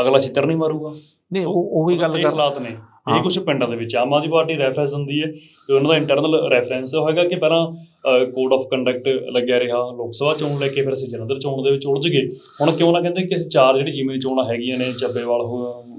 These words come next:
Speaker 1: ਹੁਸ਼ਿਆਰਪੁਰ ਵਾਲੀ ਜਾਂ ਬਰਨਾਲਾ ਦੀ, ਗਿੱਦੜਬਾਹਾ ਦੀ, ਇਹ ਨਾ, ਜਾਂ ਡੇਰਾ ਬਾਬਾ ਨਾਨਕ, ਇਹ ਜਿਹੜੀਆਂ ਸੀਟਾਂ ਨੇ, ਇਹ ਤੋਂ, ਤੋਂ ਬਾਅਦ ਕਰਾਵਾਂਗੇ ਅਸੀਂ। ਕਰਾਵਾਂਗੇ ਇਸ ਕਰਕੇ ਕਿ ਸਾਨੂੰ ਟਾਈਮ ਮਿਲ ਜੂਗਾ, ਅਸੀਂ ਫਿਰ ਲੋਕਾਂ ਨੂੰ ਕੁਛ ਕਰਕੇ ਦਿਖਾ ਦਾਂਗੇ ਕਿ ਹਾਂ ਯਾਰ, ਆਹ ਤੁਹਾਡੇ ਲਈ ਕੀਤਾ ਅਸੀਂ,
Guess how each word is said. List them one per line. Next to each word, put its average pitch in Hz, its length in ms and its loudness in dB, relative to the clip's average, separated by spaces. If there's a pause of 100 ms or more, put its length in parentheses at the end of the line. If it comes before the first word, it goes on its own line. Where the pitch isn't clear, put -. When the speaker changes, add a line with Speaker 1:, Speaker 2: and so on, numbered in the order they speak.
(120)
Speaker 1:
ਹੁਸ਼ਿਆਰਪੁਰ 120 580 0
ਵਾਲੀ 127 300 2 (420)
ਜਾਂ 120 100 2
ਬਰਨਾਲਾ 117 480 4
ਦੀ, 120 260 -6 (340)
ਗਿੱਦੜਬਾਹਾ 123 440 0
ਦੀ, 123 120 -4
ਇਹ 143 140 -8
ਨਾ, 143 80 -8 (400)
ਜਾਂ 123 100 0
ਡੇਰਾ 139 220 2
ਬਾਬਾ 127 260 2
ਨਾਨਕ, 120 300 -2 (400)
ਇਹ 156 100 -2
ਜਿਹੜੀਆਂ 196 240 2
ਸੀਟਾਂ 143 360 -2
ਨੇ, 156 100 0
ਇਹ 160 120 -2
ਤੋਂ, 185 80 -2
ਤੋਂ 135 120 4
ਬਾਅਦ 180 240 6
ਕਰਾਵਾਂਗੇ 110 420 0
ਅਸੀਂ। 110 200 -14
ਕਰਾਵਾਂਗੇ 151 360 2
ਇਸ 156 100 -4
ਕਰਕੇ 156 280 2
ਕਿ 175 100 -4
ਸਾਨੂੰ 165 320 -4
ਟਾਈਮ 151 280 4
ਮਿਲ 117 160 -4
ਜੂਗਾ, 151 380 0 (220)
ਅਸੀਂ 143 140 0
ਫਿਰ 160 100 2
ਲੋਕਾਂ 160 260 2
ਨੂੰ 165 80 0
ਕੁਛ 165 160 -10
ਕਰਕੇ 151 320 4
ਦਿਖਾ 135 240 0
ਦਾਂਗੇ 120 260 0
ਕਿ 135 240 -6
ਹਾਂ 117 240 0
ਯਾਰ, 123 120 2
ਆਹ 147 60 6
ਤੁਹਾਡੇ 135 260 -4
ਲਈ 131 140 -4
ਕੀਤਾ 120 280 -2
ਅਸੀਂ, 170 200 -6